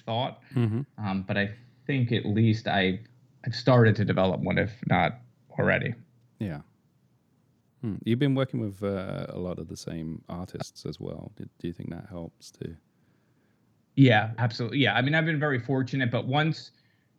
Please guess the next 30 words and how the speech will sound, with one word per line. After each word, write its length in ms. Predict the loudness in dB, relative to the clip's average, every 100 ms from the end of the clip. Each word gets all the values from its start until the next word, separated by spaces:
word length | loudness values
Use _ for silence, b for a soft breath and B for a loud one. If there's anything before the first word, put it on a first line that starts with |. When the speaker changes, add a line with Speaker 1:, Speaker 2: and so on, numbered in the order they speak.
| _ _ _
Speaker 1:
you 180 | 2 2
find 360 | 4 4 4
someone 380 | 4 6 6 6
that 180 | 6 4
you 120 | 2
like 280 | 4 4 2
working 400 | -2 -2 0 0
with, 240 | 2 0 2
then 360 | 2 2 -2 -8 _ _ _ _ _ _ _ _ _
I 60 | -4
feel 200 | 0 2
like 200 | 2 0 b b
just 260 | 0 0 2
the 100 | 0
first 340 | 4 4 4
couple 260 | 2 0 -2
of 80 | -2
projects, 460 | 0 0 -2 -4
you're 100 | -6
sort 220 | -4 -2
of 140 | -2 -2 -10 _ _ _ _ _
figuring 440 | -2 -2 0 -2 0
it 80 | 0
out. 340 | 0 -2 -4 _ -4
Um, 440 | -2 0 -2 -6 -12 _
and 100 | 2
then 120 | 2
once 200 | 4 2
you 60 | 0
can 320 | 0 0 0